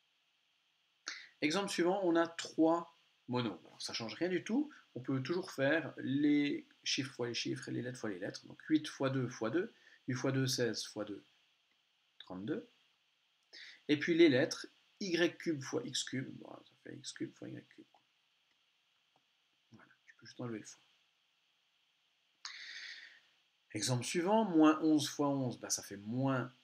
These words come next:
cent vingt et un, alors qu'évidemment, il faut maîtriser un petit peu les nombres relatifs, hein, chose qui devrait être le cas normalement.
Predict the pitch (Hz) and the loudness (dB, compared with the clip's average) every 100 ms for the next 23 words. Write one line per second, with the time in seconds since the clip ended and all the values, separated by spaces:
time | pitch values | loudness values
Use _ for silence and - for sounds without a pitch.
0 | - - 90 87 - 127 170 208 165 117 | -10 -8 -8 -14 -6 -2 0 -2 -4 -6
1 | 113 113 113 120 131 165 151 123 117 113 | -8 -8 -6 -4 0 2 0 -2 -8 -8
2 | 117 117 - 123 123 120 113 - 143 - | -8 -8 -6 -4 -4 -6 -8 -12 -14 -6
3 | 143 139 120 110 104 113 143 - 220 220 | -4 -2 -4 -6 -8 -6 -6 -4 -6 -8
4 | - - 151 - 110 - 101 101 92 90 | -16 -14 -14 -12 -12 -10 -10 -10 -12 -16
5 | - - 165 165 101 92 117 170 | -16 -2 -2 -2 -8 -12 -12 -12